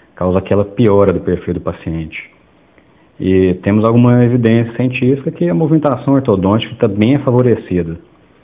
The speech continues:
Né, tem alguns estudos que mostram uma redução no tempo de tratamento ortodôntico aí por causa de um processo que chama,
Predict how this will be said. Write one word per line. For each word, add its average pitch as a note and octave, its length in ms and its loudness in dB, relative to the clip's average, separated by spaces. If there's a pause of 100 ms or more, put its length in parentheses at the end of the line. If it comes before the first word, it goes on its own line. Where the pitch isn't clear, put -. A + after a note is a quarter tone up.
(300)
Né, F2 200 -8
tem F2 100 -12
alguns F2 220 -4
estudos G2+ 380 -4
que - 100 -6
mostram G#2 320 0
uma G2+ 60 -2
redução G2+ 560 -2
no F#2 80 -2
tempo F2+ 220 -4
de F2+ 80 -10
tratamento F2+ 300 -6
ortodôntico G2+ 640 -2
aí B2 160 2
por C#3+ 160 -2
causa C#3 320 -2
de C3 100 -2
um C3+ 440 4 (560)
processo A2 560 -2
que A2+ 100 -10
chama, G#2 800 0